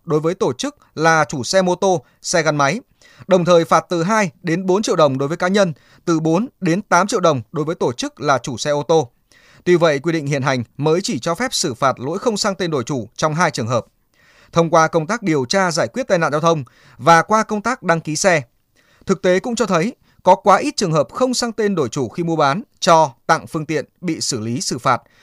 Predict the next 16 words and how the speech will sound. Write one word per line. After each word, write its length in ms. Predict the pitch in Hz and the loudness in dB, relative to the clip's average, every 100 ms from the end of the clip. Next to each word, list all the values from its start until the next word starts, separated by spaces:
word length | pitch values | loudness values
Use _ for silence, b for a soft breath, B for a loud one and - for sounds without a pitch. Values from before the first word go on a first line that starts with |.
| b 156 | b 0
nên 260 | 180 175 | 2 2
nhiều 140 | 170 151 | 2 0
trường 180 | 147 | 0
hợp 140 | 135 127 | -2 -2
phớt 240 | - 294 | -2 0
lờ 220 | 208 170 | 2 2
quy 160 | 147 220 | 2 0
định, 160 | 185 - _ - | 0 -2 _ -10
gây 180 | 147 151 | -4 -2
khó 180 | - 143 | -2 0
khăn 220 | 190 160 | 0 -2
cho 100 | 151 | -6
công 140 | 131 | -6
tác 180 | 165 196 | -6 -6
quản 140 | 123 | -6
lý. 260 | 110 117 | -6 -8